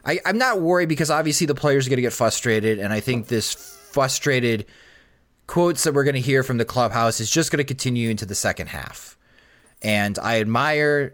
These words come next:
that these guys have the passion and the drive that they wanna win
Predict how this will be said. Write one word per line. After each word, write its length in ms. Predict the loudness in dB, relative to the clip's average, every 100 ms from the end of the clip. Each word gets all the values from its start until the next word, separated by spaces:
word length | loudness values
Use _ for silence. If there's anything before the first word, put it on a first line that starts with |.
| -4
that 340 | -2 -2 -4
these 260 | -2 0 2
guys 320 | 2 2 2
have 120 | 0 -4
the 60 |
passion 720 | -6 -4 -4 -2 -4 -2 -4 -6
and 140 | -6 -6
the 60 |
drive 520 | -4 0 0 0 -2 -6
that 120 | -6
they 100 | -4
wanna 220 | 0 0
win 420 | 2 0 -2 -4